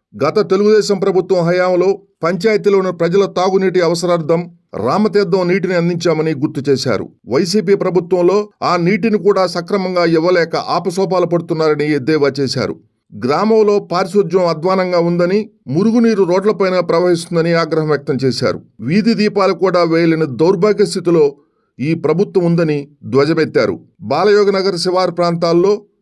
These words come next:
విద్యుత్ స్తంభాలు లేక ప్రజలు అంధకారంలో మగ్గుతున్నారని ఆవేదన వ్యక్తం చేశారు. ఎక్కడ చూసినా రోడ్లకు ఇరువైపులా ముళ్ల పొదలు దర్శనమిస్తున్నాయన్నారు. తమ ప్రభుత్వ హయాంలో ఏర్పాటు చేసిన సీసీ రోడ్లను నీటి కుళాయిల పేరుతో ధ్వంసం చేసి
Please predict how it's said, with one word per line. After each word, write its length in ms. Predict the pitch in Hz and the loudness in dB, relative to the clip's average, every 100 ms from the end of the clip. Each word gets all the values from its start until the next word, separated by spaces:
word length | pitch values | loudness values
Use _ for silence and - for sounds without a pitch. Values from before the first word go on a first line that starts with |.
| _ _ | _ _
విద్యుత్ 380 | - 156 226 - | -8 -4 -4 -4
స్తంభాలు 420 | - 185 185 180 170 | -4 -2 0 2 2
లేక 140 | 175 175 156 165 _ _ _ _ | 0 -2 -4 -6 _ _ _ _
ప్రజలు 300 | 151 180 220 185 | -2 0 0 0
అంధకారంలో 500 | 180 226 208 190 180 170 | 0 -2 0 0 0 0
మగ్గుతున్నారని 760 | 160 175 170 160 156 147 143 143 139 - _ - | 0 0 0 -2 0 0 0 -2 -4 -14 _ -4
ఆవేదన 340 | 135 156 151 143 | -2 0 0 0
వ్యక్తం 240 | 131 131 123 120 | -2 -2 -2 -2
చేశారు. 360 | 110 117 85 - _ - 143 | -4 -4 -6 -6 _ -6 -6
ఎక్కడ 180 | 165 208 202 | 0 0 2
చూసినా 340 | 220 226 214 214 - _ _ | 0 2 0 -4 -14 _ _
రోడ్లకు 500 | 117 156 208 233 180 | -2 0 2 0 0
ఇరువైపులా 440 | 190 202 180 180 170 147 | 2 4 4 0 0 2
ముళ్ల 160 | 170 220 | 0 2
పొదలు 220 | 220 196 170 | 2 2 2
దర్శనమిస్తున్నాయన్నారు. 1040 | 160 165 180 160 - 156 127 113 110 85 - _ _ - | -2 -2 -2 -4 -4 -4 -2 0 0 -4 -6 _ _ -6
తమ 140 | 165 175 | -2 -2
ప్రభుత్వ 320 | 175 196 233 196 | -2 -2 -2 -2
హయాంలో 420 | 190 190 185 185 151 135 _ 135 185 | 0 0 2 2 0 -2 _ -4 -2
ఏర్పాటు 340 | 208 214 196 185 | 0 0 0 0
చేసిన 280 | 175 180 170 165 | 0 0 -2 -2
సీసీ 320 | 202 214 220 175 | -2 0 0 2
రోడ్లను 340 | 170 160 139 90 - _ 131 | 0 2 0 -2 -12 _ 0
నీటి 220 | 202 233 233 | 2 2 2
కుళాయిల 280 | 208 190 175 | 2 2 0
పేరుతో 300 | 175 170 165 151 | -2 0 -2 0
ధ్వంసం 320 | 214 196 208 180 | 0 0 0 0
చేసి 260 | 175 165 185 | 0 0 -2